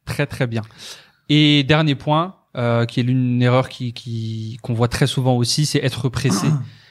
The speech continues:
Speaker 1: Être là tout de suite maintenant. Oui, je vois des gens, ouais, ça fait deux heures que j'ai lancé ma pub, j'ai pas fait de vente. Ça fait vingt-quatre heures, j'ai pas fait de vente. Je comprends pas, vite, il faut que je change. C'est un processus qui prend du temps, surtout si c'est vos premières publicités. C'est normal des fois de,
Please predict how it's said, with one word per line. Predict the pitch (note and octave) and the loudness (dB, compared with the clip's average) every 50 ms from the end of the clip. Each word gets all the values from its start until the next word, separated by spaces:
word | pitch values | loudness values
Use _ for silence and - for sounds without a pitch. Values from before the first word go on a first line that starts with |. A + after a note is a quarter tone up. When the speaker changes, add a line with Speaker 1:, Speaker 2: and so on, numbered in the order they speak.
| - B2 B2 | -16 -10 -8
Speaker 1:
Être | A2 - - C3 | -4 -2 0 2
là | C3 C#3+ C#3 | 2 2 2
tout | - D3 | 0 -2
de | - | -2
suite | - D3+ C#3+ - | -2 -2 0 0
maintenant. | C#3+ D3+ - D#3 C#3+ C3+ C3+ | 0 0 0 0 0 2 4
Oui, | D3+ D#3 D#3+ D#3 - - - _ _ | 4 4 2 2 0 -6 -20 _ _
je | - - | -16 -10
vois | - A#2+ | -8 -4
des | A2+ A#2+ | -2 0
gens, | A#2+ D#3 E3+ D#3 C3+ - | 0 0 0 -2 -4 -6
ouais, | B2 | -4
ça | - C#3+ | -2 0
fait | - D3 | 0 2
deux | C#3 F3 F3+ E3 G3+ | 4 4 4 4 4
heures | F3+ | 2
que | D#3+ | 4
j'ai | D#3+ E3+ | 2 2
lancé | D#3+ D#3 - D3+ | 2 2 2 2
ma | C3+ C3 | 0 0
pub, | B2 - G#3+ G#3 | 0 0 -2 0
j'ai | D#3+ C3 B2+ | 0 0 0
pas | D3 D3+ | 0 0
fait | - F3+ E3 | 2 2 2
de | C#3+ | 2
vente. | E3+ F3+ D#3+ - | 2 0 0 0
Ça | B2+ | -2
fait | C#3 C3 | -2 0
vingt-quatre | B2+ E3 D#3+ - E3 - - G3+ | 2 2 2 2 0 0 0 0
heures, | G3 E3+ | 0 2
j'ai | D3 C3+ | 0 0
pas | - D3 | 0 -2
fait | - D#3+ | -2 -2
de | D3+ D#3 | -2 0
vente. | F#3+ F3+ | 0 -2
Je | - | -2
comprends | - D#3+ C#3+ D#3+ D#3 | -2 -6 -4 -4 0
pas, | - F3+ E3+ | 0 2 2
vite, | D3 F3+ F#3 - - - - - _ _ - | 2 0 -4 -6 -10 -20 -20 -20 _ _ -10
il | D3+ - | -6 0
faut | - E3+ | 0 2
que | D#3 D#3 | 4 4
je | E3 | 2
change. | D#3+ - F#3 E3+ C#3 - - - - - - _ _ _ _ | 2 0 -2 -2 -2 -4 -6 -14 -20 -20 -20 _ _ _ _
C'est | - - D3+ | -2 2 2
un | D3+ | 2
processus | - - F3 D#3+ F#3 E3+ - F#3+ - | 4 2 2 2 2 2 0 -2 -4
qui | - E3 | -4 -6
prend | D#3 - F3 E3+ | -6 -2 -2 -2
du | D#3+ F3 D#3+ | -2 -2 -2
temps, | - F#3+ F#3 D#3 | 0 0 0 0
surtout | - - - - - D#3 | -2 -6 -8 -4 -4 -4
si | - - | -4 -2
c'est | - - D3 | -2 -2 2
vos | C#3 D3 | 2 0
premières | C#3+ - - D#3 D3+ D3+ C#3+ - | 0 -2 -4 0 0 0 0 0
publicités. | - D3+ D3+ D#3+ - - D#3+ - F3+ E3 | -2 -2 -2 -2 -2 -2 0 2 2 2
C'est | D#3+ - B2 | 2 0 0
normal | B2 B2+ C#3 D3 D3+ C#3+ | 0 2 2 2 2 2
des | C3+ B2+ | 0 0
fois | - D#3+ D#3 | 0 0 0
de, | D3 C3+ C3 | 2 2 0